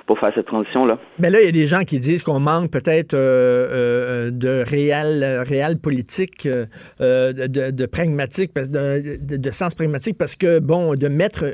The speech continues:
Speaker 2: ce qu'on me dit, tu mets pas un crinqué comme Sylvie Guilbeault, ministre de l'Environnement, alors que, euh, l'Ouest canadien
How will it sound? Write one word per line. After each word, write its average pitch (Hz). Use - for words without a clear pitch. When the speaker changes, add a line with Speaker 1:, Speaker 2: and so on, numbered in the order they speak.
Speaker 2:
ce -
qu'on 123
me 131
dit, 151
tu -
mets 143
pas -
un 143
crinqué 156
comme 147
Sylvie 143
Guilbeault, 131
ministre 139
de 127
l'Environnement, 127
alors 143
que, 147
euh, 123
l'Ouest 127
canadien 123